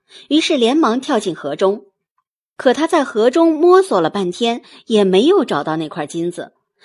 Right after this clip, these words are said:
只好垂头丧气地上了岸，坐在岸边休息。没想到，当河水平静后，他又再次看到了河底的金子。这一次，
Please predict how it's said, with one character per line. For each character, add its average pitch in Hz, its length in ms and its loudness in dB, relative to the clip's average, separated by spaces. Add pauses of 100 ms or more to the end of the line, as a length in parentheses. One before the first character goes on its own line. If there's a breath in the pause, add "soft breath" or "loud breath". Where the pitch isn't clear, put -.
(160 loud breath)
只 208 180 -2
好 175 200 -4
垂 190 340 -2
头 214 220 -4
丧 226 300 -8
气 233 200 -8
地 180 100 -6
上 226 240 -6
了 175 60 -6
岸， 170 300 -10 (260 soft breath)
坐 196 120 -2
在 175 120 -6
岸 170 220 -8
边 180 160 -4
休 233 260 -6
息。 - 260 -18 (880)
没 320 160 -2
想 240 220 -4
到， 220 360 -2 (360 soft breath)
当 381 140 0
河 294 180 -4
水 220 180 -2
平 185 240 -4
静 277 220 -4
后， 247 320 -2 (260 soft breath)
他 - 160 -4
又 381 240 0
再 403 340 -2
次 226 200 -4
看 226 240 -6
到 202 100 -2
了 180 80 0
河 180 240 -6
底 202 120 -4
的 147 100 -6
金 240 260 -8
子。 247 220 -12 (640)
这 220 160 -2
一 180 100 0
次， 175 360 -4